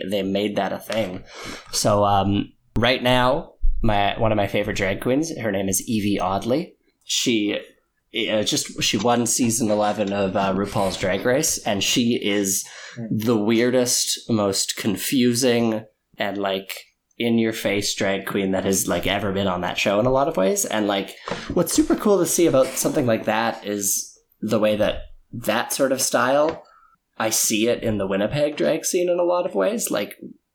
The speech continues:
Speaker 1: it's a similar sort of thing, and she's elevated it, but it's, it exists at such an incredible level. Bob the drag queen.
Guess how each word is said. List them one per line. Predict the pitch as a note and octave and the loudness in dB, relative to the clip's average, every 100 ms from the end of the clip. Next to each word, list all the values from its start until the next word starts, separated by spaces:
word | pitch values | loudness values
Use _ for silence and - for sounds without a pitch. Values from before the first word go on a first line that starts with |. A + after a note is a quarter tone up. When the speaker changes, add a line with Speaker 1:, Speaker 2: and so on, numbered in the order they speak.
| _ | _
Speaker 1:
it's | A#2 - | -6 -4
a | A#2 | -2
similar | - A#2 A#2 A2+ | 0 0 0 0
sort | G#2 - G2 | -2 -2 -2
of | |
thing, | G#2 G#2+ | -2 -2
and | F#2+ | -2
she's | - F#2+ | -4 -4
elevated | - G#2 A2 G#2 F2+ F2+ | -2 0 0 0 -4 -6
it, | - - - | -6 -6 -4
but | F#2 | -4
it's, | F#2 - - - _ | -2 -4 -6 -8 _
it | A2 - | -6 -6
exists | G#2 F#2+ F#2+ G2+ - - | -8 -6 -4 -2 -2 -4
at | - | -4
such | G#2 G2 | -6 -4
an | F#2+ | -2
incredible | F#2+ - F#2 G2 F#2 | -2 -2 -2 0 -2
level. | F#2 F2+ A2+ C#3+ - - - | -2 0 0 -2 -8 -16 -2
Bob | A#2 A2+ A2 | 0 0 -2
the | |
drag | G2 A2+ A2 A2 | -2 0 0 -2
queen. | A#2+ A2+ A2 A2+ | 0 0 0 -2